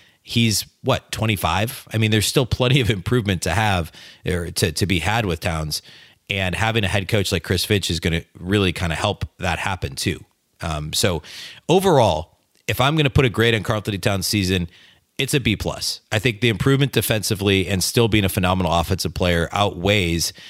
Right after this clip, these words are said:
uh, largely outweighs the slight step backwards he took offensively, because that's more of a, I mean, he only played fifty games, right? If Towns plays a full season, those numbers are gonna shake themselves out a little bit. And I, I tend to believe they swing back towards his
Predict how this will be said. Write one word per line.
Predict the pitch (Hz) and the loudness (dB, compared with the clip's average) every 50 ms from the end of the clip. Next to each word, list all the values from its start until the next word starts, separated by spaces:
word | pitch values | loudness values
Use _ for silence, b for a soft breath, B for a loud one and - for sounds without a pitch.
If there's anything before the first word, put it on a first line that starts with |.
| B B B B - | B B B B -18
uh, | - - - 92 - - - | -16 -14 -14 -16 -16 -12 -4
largely | 107 110 113 110 110 98 107 104 92 | -2 0 0 0 0 0 2 2 2
outweighs | 87 82 78 85 92 87 85 87 82 - - - - | 2 0 0 0 0 2 2 2 0 -2 -6 -8 -4
the | 95 92 90 | -2 0 0
slight | - - 107 104 107 - | 2 2 2 0 0 -2
step | - - - 92 80 | -2 -2 -2 -4 -2
backwards | - 90 85 87 - - 85 82 - | -2 -2 -2 -2 -2 -2 -4 -4 -4
he | - - - 104 | -6 -4 -4 -4
took | 87 - 107 - | -2 -2 -2 0
offensively, | - 82 78 - 90 82 - - 80 82 82 80 | 0 -2 -2 -2 -4 -4 -4 -4 -2 -2 -2 -2
because | 80 85 - 98 87 | -2 -2 -2 -2 0
that's | 85 98 107 101 - - | 0 0 0 -2 -2 -2
more | 107 104 101 | 0 0 2
of | 95 87 | 2 0
a, | 85 | 0
I | 76 101 | 0 0
mean, | 117 120 113 98 B B B B B B | 0 0 -2 -2 B B B B B B
he | - - 202 | -2 0 2
only | 196 165 | 2 2
played | - 175 156 143 | 4 2 2 2
fifty | - 151 131 - - 85 | 2 0 0 0 0 0
games, | 104 139 135 78 67 - - | 2 2 2 0 -2 -4 -2
right? | 87 87 98 104 - _ _ _ | -2 -2 -2 -2 -6 _ _ _
If | 123 110 - | -4 -2 0
Towns | - 131 143 147 127 | -2 -2 -2 -4 -4
plays | - 127 135 131 120 | -2 0 2 2 2
a | 110 | 0
full | 104 - 104 92 | -2 -2 -4 -2
season, | - - 135 135 113 95 101 90 87 B B B B B B B _ | 0 2 2 2 4 2 2 0 0 B B B B B B B _
those | - 131 147 139 | 4 4 4 6
numbers | 156 156 127 127 123 110 | 4 4 4 4 4 4
are | 113 | 2
gonna | 95 117 113 | 2 2 2
shake | - - 110 95 | 2 2 0 0
themselves | - 101 92 - 95 87 85 90 | 0 -2 0 0 0 2 2 2
out | 90 92 92 | 2 2 2
a | |
little | 92 90 87 85 | 2 2 2 2
bit. | 78 87 85 80 | 2 0 0 0
And | 85 87 | 0 0
I, | 87 87 - | 0 0 0
I | - 98 | -2 -2
tend | 98 - - 110 | -2 0 0 0
to | 104 92 | 0 0
believe | 78 90 92 98 95 92 82 78 - - _ | 0 0 2 2 2 2 0 -4 -8 -4 _
they | - 92 | 0 0
swing | 90 - - - 113 110 101 | 2 2 0 2 0 2 2
back | 85 101 92 87 - | 2 2 0 -2 -2
towards | - - 101 92 85 | 0 0 0 0 0
his | - 98 87 - | 0 0 0 -2